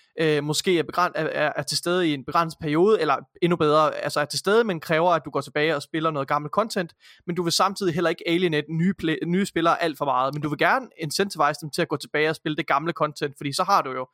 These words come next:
endnu, du vil jo gerne have, at det, det content stadigvæk genererer penge, så det kan jeg ikke helt se, altså hvordan, jeg kan ikke se, hvordan, øh, hvordan Elder Scrolls Online skulle have forgi-, forbigået den, det problem, for det har jeg ikke længere, det har jeg ikke en, endnu set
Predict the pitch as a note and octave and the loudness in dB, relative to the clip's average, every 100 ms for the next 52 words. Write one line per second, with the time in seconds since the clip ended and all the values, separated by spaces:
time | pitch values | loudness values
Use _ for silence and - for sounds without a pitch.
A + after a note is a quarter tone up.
0 | _ _ _ D#3+ F#3+ F#3 - D#3 D3 F#3 | _ _ _ -2 0 0 -2 0 2 2
1 | G3+ F#3 - G#3+ - F#3 - F3 D#3+ C#3 | 2 0 2 0 0 -2 0 -2 -4 -4
2 | F3 E3+ - C#3+ C3 B2 D3 D#3 F3 _ | -2 0 -2 -2 -2 -2 -6 -6 -8 _
3 | _ _ _ D#3+ F3+ A3 G#3 A#3+ F#3 G#3+ | _ _ _ -4 0 2 0 -2 -2 0
4 | E3 C#3 D3+ D#3 F3+ - D3+ - _ - | 0 -2 -2 -2 -4 -6 -6 -6 _ -6
5 | G3+ G3+ A3+ D#3 F3 E3+ C#3+ C3+ B2+ C3+ | -4 0 0 0 0 0 0 0 -2 -2
6 | D#3+ D#3 F3 - D#3+ D#3 D#3+ D#3 D#3 - | -2 0 -2 -2 -4 -2 -2 -2 -4 -6
7 | D3+ C#3+ D3+ - D3 - D3 B3 E3+ C#3+ | -4 -4 -6 -12 -10 -6 -2 0 2 2
8 | C3+ D#3 - - D#3 F3 D3 D#3+ D#3 B2 | 0 -6 -8 -12 -6 -4 -2 -2 -2 -4
9 | _ _ _ _ - F#3 F#3 F3+ E3+ F3 | _ _ _ _ -2 2 2 0 -4 -2
10 | D#3+ F3+ F#3 F3+ E3 E3 E3+ F3+ A3+ - | -2 2 2 2 -2 0 0 2 0 2
11 | F3 | 0